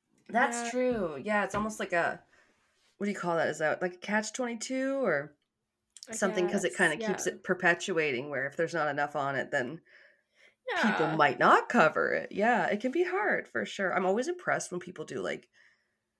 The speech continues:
Speaker 1: really good research. If I s-, hear someone say, like, "Oh, and then I, I, I received the court documents," or something, like, where they actually, like, requested it.
Speaker 2: Right?
Speaker 1: I'm like, "Good for you." I'm like, I feel like, would I even have the time or forethought to do that? Like, I don't know. <laughs> I
Speaker 2: Yeah.
Speaker 1: haven't.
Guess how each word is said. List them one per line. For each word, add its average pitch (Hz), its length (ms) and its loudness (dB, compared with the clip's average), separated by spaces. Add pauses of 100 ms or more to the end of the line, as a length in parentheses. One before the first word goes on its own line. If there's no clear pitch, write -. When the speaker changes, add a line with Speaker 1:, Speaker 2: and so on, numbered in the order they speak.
(380)
Speaker 1:
really 170 280 0
good 151 200 -6 (140)
research. - 720 -8
If - 100 -8
I 160 60 0
s-, 151 140 -4
hear 151 200 -6
someone 143 320 -6
say, 127 240 -6
like, - 300 -6 (880)
"Oh, 202 180 8
and 180 120 4
then 180 80 2
I, 170 280 4
I, 175 100 -2 (100)
I 170 60 6
received 175 480 -4
the 170 60 0
court 170 320 0
documents," 147 680 -2
or 185 60 -6
something, - 420 -8
like, 160 200 -4
where 156 120 -2
they 143 100 -4
actually, 123 360 -4
like, 139 80 -16
requested 190 560 0
it. - 40 0
Speaker 2:
Right? - 80 0
Speaker 1:
I'm 175 80 0
like, 143 240 -4 (400)
"Good 285 160 2
for - 180 -4 (100)
you." 254 520 8
I'm 185 140 6
like, 190 180 2
I 240 40 4
feel 262 180 0
like, 285 260 -2 (240)
would 170 200 4
I 175 120 8
even 180 200 2
have 185 200 0
the 196 100 2
time 165 480 0
or 196 120 4
forethought - 600 -2
to 302 80 -8
do 311 200 -4
that? 339 300 0
Like, 120 240 -2
I 160 120 2
don't 165 220 0
know. 196 200 0
<laughs> - 240 4
I 214 80 8
Speaker 2:
Yeah. 202 120 -2
Speaker 1:
haven't. - 540 -4